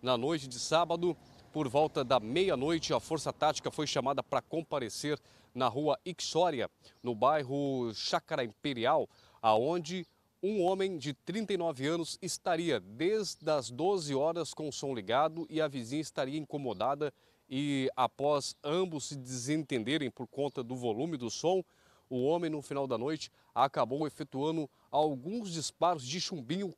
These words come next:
contra a residência desta vizinha. A mulher relatou no telefone um nove zero que o homem estaria atirando contra a casa dela e,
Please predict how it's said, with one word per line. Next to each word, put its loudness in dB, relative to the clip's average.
contra 0
a 2
residência 0
desta -2
vizinha. -2
A 0
mulher 2
relatou 0
no -2
telefone 0
um -2
nove -2
zero -2
que -2
o 0
homem 2
estaria 0
atirando -2
contra -2
a -2
casa 2
dela 2
e, 2